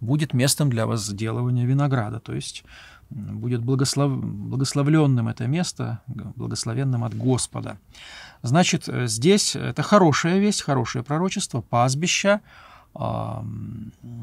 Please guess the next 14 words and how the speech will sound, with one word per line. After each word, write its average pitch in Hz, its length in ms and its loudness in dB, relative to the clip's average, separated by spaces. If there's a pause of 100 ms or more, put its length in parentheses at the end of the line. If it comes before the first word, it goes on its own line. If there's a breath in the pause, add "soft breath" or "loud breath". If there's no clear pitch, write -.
(500)
отдых 135 480 0
для 120 160 0
волов 127 500 2
и - 40 -2
так 110 220 -2
далее. 170 340 2 (540 loud breath)
Вот. 117 240 -2
А 107 100 -2
согласно 131 460 2
Осии 139 280 0
ещё 120 240 0
и 113 60 -2
виноградники 110 720 -8 (1000 loud breath)
будут 131 400 2